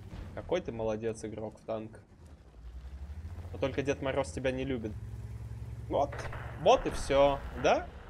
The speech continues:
Кто сказал, что так будет? Я сказал, что так будет. И хотите, я вам расскажу, откуда его засветили? Вот отсюда его засветили, вот с этого дебила куста.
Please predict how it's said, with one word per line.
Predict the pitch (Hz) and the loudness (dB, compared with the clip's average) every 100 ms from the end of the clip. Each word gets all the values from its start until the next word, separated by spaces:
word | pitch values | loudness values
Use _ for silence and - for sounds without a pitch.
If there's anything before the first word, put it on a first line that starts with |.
| - - - - - | -16 -18 -18 -18 0
Кто | - 214 | 6 6
сказал, | - 226 220 208 | 6 6 6 6
что | - | 2
так | 185 180 | 0 2
будет? | 160 156 147 139 - | 4 6 6 6 2
Я | 127 113 107 104 107 117 117 117 120 120 120 | 2 0 4 4 8 8 10 10 10 8 6
сказал, | - 127 113 113 107 | 2 4 4 4 2
что | - | 2
так | 110 | 0
будет. | 113 117 | 0 -2
И | |
хотите, | 120 131 160 | 0 -2 6
я | 196 | 6
вам | 170 | 6
расскажу, | 131 - 120 117 | 2 0 0 2
откуда | 117 123 113 | 2 2 2
его | 110 107 | 2 2
засветили? | 107 110 107 107 107 | -4 -6 -4 -4 -2
Вот | 110 131 | -2 -2
отсюда | 110 113 107 | -2 -4 -4
его | 104 | -4
засветили, | 104 101 104 - 104 | -6 -8 -10 -6 -4
вот | 107 104 | -4 -4
с | |
этого | 113 113 | -4 -2
дебила | 117 113 120 | -2 -2 -2
куста. | 113 127 - 113 110 | -2 -8 -4 -2 -2